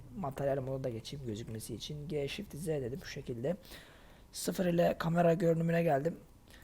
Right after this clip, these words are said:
Şu pencereleri gizleyeceğim. Şu şekilde arka planı getiriyorum ve, e, tam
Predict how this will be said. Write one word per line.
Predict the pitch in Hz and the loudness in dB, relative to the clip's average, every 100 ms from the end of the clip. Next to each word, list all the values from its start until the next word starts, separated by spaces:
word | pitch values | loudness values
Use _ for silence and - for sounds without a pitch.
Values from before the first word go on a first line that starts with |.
| - - - | -20 -20 -18
Şu | - | -12
pencereleri | - 160 151 135 127 139 156 - - - - - 220 | -4 -2 0 0 0 -2 -4 -8 -18 -20 -20 -10 -6
gizleyeceğim. | 147 135 123 120 143 - - - - - | -4 -4 -4 -4 -4 -6 -10 -20 -20 -18
Şu | - | -16
şekilde | - - 127 | -14 -10 -6
arka | 120 - 139 | -6 -8 -10
planı | 123 117 123 | -6 -6 -6
getiriyorum | 127 - 135 135 147 | -8 -8 -8 -6 -4
ve, | 160 170 - - - - - - - - | -4 -4 -8 -18 -18 -20 -20 -18 -20 -8
e, | 120 120 123 - | -6 -4 -6 0
tam | 165 175 | 2 2